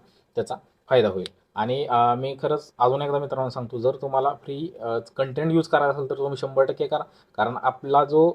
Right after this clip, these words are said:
ॲप्लिकेशन आहे, तो जास्तीत जास्त फ्री कंटेंट त्याच्यावरती आपण टाकणार आहोत. त्यामुळं त्याचं अजिबात कोणतंही टेन्शन घेऊ नका की "सर, म्हणजे काय होईल, काय नाही?" किंवा तुम-, आणि भरपूर मुलांचं असं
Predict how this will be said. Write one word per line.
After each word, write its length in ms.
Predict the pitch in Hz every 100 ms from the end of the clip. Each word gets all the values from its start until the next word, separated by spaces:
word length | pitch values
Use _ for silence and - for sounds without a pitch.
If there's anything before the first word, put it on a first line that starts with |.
| -
ॲप्लिकेशन 520 | 139 156 156 151 139
आहे, 180 | 127 110
तो 260 | - 147 185 - _ -
जास्तीत 260 | 123 127 139
जास्त 220 | 147 - -
फ्री 100 | 156
कंटेंट 380 | 156 151 151 151
त्याच्यावरती 420 | - 131 123 120
आपण 200 | 107 104
टाकणार 300 | 104 101 92
आहोत. 160 | 92 90
त्यामुळं 300 | 120 117 131 160 - _ _
त्याचं 260 | 131 131 156 -
अजिबात 280 | 135 135 151 -
कोणतंही 340 | 160 147 160
टेन्शन 300 | 165 160 147
घेऊ 140 | 139 135
नका 200 | 123 123
की 100 | 120
"सर, 240 | 135 131 -
म्हणजे 200 | 127 127
काय 200 | 131 127
होईल, 280 | 117 120 123 _ _ _
काय 140 | 113 117
नाही?" 180 | 113 113
किंवा 380 | 123 120 123 120 -
तुम-, 220 | 127 123 120 -
आणि 360 | 117 123 131 123
भरपूर 320 | 135 131 143
मुलांचं 420 | 143 139 127 127
असं 240 | 123 131